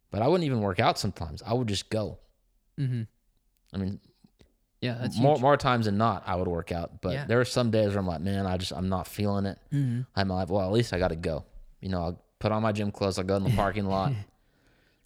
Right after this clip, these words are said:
Speaker 1: And for me, I'm like, "All right, I made it. That's a success."
Speaker 2: Yeah.
Speaker 1: Whether or not I worked out, the fact that I made it there
Speaker 2: Mm-hmm.
Speaker 1: in my little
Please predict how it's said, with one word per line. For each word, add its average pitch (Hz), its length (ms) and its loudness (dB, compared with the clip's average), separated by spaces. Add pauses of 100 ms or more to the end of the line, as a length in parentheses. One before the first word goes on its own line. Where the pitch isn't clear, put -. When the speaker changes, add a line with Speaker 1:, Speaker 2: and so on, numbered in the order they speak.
Speaker 1:
And 90 140 -6
for 110 100 -4
me, 104 80 0
I'm 90 100 -2
like, 87 200 -6
"All 113 80 4
right, 101 140 2
I 101 80 -2
made 104 180 2
it. - 220 -8
That's 95 180 -4
a 98 60 -6
success." - 580 -6
Speaker 2:
Yeah. 143 200 2 (840)
Speaker 1:
Whether 117 340 4
or 127 40 4
not 120 180 4
I 120 60 6
worked 113 280 2
out, 120 300 4 (340)
the - 120 -10
fact 113 320 0
that 110 100 2
I 104 60 0
made 107 180 0
it 98 140 -6
there 101 320 -2 (100)
Speaker 2:
Mm-hmm. 123 240 -2 (560)
Speaker 1:
in - 100 -8
my 101 140 0
little 95 480 -2